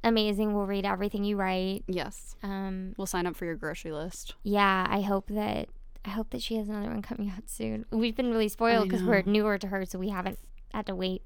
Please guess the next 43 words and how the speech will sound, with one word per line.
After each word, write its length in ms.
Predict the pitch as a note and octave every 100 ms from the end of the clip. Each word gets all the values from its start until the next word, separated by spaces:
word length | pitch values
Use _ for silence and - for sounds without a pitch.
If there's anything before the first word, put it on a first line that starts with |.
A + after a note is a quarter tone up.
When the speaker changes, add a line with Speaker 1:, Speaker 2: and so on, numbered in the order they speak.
| -
Speaker 1:
forever 400 | - F#3+ F#3+ F3+
between 300 | F#3+ F#3+ F#3
Speaker 2:
It's 40 |
probably 200 | G3+ G#3
Speaker 1:
books, 100 | A3
Speaker 2:
gonna 100 | A#3
be 60 | -
Speaker 1:
but 100 | -
Speaker 2:
another 100 | G#3+
year, 200 | G3+ G#3
which 220 | G#3+ -
sucks. 560 | - - - - - - - - - - - -
Speaker 1:
Next 240 | B3 B3
week 100 | D4+
will 120 | D4+
be 100 | D4
Crescent 400 | D4 D4 C#4+ C#4
City, 560 | - E4+ E4 E4 E4 D#4+ -
so 240 | - A#3
that'll 340 | A3 A3+ A3+ A#3
be 140 | A3+
fun 480 | - A#3 A3 A#3+ C#4+
if 120 | -
you 60 | B3
want 220 | A3+ -
some 100 | A3
S 240 | G#3 A3
J 120 | -
M 280 | G#3 G3+ G3+ -
action. 800 | G#3+ A#3+ - - D4 D4 E4 F4 - - - - - - -
Send 280 | - G3+
opinions, 680 | F#3+ F#3+ G3 F#3+ G3+ - -
recommendations. 1120 | G#3 F#3 G3+ F#3+ F#3+ F#3+ - G3+ G3+ G#3+ - -
Speaker 2:
Yeah, 160 | B3
also 300 | G3+ G#3+ C#4+
send 300 | D4+ D#4+ D#4+
if 160 | C4 B3
you 140 | A3+
have 180 | A3+ G#3
a 380 | G#3 F#3+ E3 - - -
favorite 640 | - E3+ E3 D#3+ D3 - -
romance 520 | D#3 - A#2+ F3 -
writer, 480 | F#3 G3 G#3+ A3